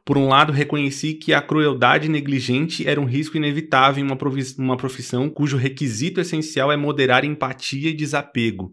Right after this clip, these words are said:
Então é uma coisa meio absurda, assim, porque ela sente as coisas,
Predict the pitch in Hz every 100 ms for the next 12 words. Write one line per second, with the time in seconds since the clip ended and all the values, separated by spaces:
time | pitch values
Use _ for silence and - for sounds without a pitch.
0 | _ 139 131 170 202 196 196 196 190 196
1 | - 175 151 - - - 208 247 147 127
2 | 147 143 139 139 139 156 160 147 147 156
3 | 160 - - 170 233 269 - 320 - -
4 | 139 190 220 262 -